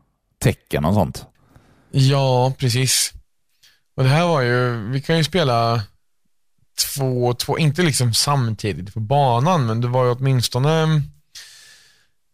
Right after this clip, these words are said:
Speaker 2: ehm, ja, men vad heter det? Vi, vi, alltså,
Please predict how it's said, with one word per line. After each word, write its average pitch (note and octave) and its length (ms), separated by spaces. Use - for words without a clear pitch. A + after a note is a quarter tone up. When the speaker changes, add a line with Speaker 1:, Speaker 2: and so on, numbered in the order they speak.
Speaker 2:
ehm, C#3+ 1200
ja, D3+ 140
men C#3 120
vad C3 100
heter B2+ 260
det? B2 60
Vi, A#2+ 140
vi, A#2+ 400
alltså, B2 260